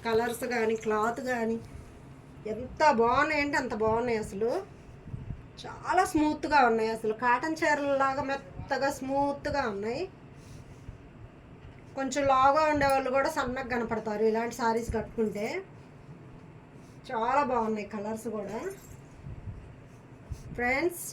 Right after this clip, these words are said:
చూశారు కదా అసలు ఎంత బాగున్నాయో, అసలు మాటల్లో చెప్పలేకపోతున్నాను. సూపర్గా ఉన్నాయి ఫ్రెండ్స్, చాలా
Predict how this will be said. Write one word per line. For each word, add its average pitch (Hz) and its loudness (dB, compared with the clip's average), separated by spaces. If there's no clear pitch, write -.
చూశారు 262 0
కదా 226 0
అసలు 240 -4
ఎంత 226 -2
బాగున్నాయో, 254 2
అసలు 220 -6
మాటల్లో 240 -2
చెప్పలేకపోతున్నాను. 220 0
సూపర్గా 240 0
ఉన్నాయి 254 -2
ఫ్రెండ్స్, 226 -2
చాలా 226 2